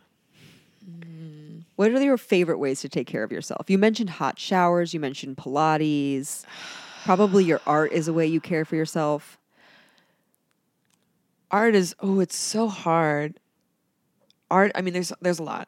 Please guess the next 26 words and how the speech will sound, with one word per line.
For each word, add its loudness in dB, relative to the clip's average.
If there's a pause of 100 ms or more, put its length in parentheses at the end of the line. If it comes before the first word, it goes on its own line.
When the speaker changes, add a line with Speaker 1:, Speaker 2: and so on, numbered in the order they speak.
Speaker 1:
There's 2
so 2
many. -6 (160)
Speaker 2:
Yeah. 2
Speaker 1:
Literally 4
all -2
of -12
them. -10
Speaker 2:
Yeah. -2 (540)
Speaker 1:
But 0
self-care, 0
to -12
be -6
immediate -2
self-care, -4
would 0
be -8 (1040)
yoga. 0 (200)
Speaker 2:
Yeah. 0 (260)
Speaker 1:
Yoga. 2 (260)
It's 4
hard 4
getting 0
to -8
the -6
mat. -4